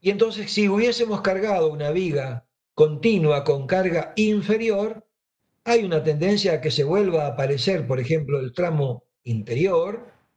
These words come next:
este tramo interior, a lo que pasaba antes, donde hay que trasladar a través de las isostáticas de tracción la carga hacia la parte superior, y ésta se encarga a través de estos arcos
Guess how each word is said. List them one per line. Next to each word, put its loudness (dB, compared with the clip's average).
este -2
tramo -2
interior, -2
a -2
lo 0
que -6
pasaba 0
antes, -2
donde 0
hay -4
que 0
trasladar -2
a -6
través 0
de 2
las -6
isostáticas -2
de -4
tracción -2
la -4
carga -2
hacia -2
la -6
parte -4
superior, -2
y 2
ésta -2
se 0
encarga -2
a -8
través -2
de -4
estos -4
arcos -4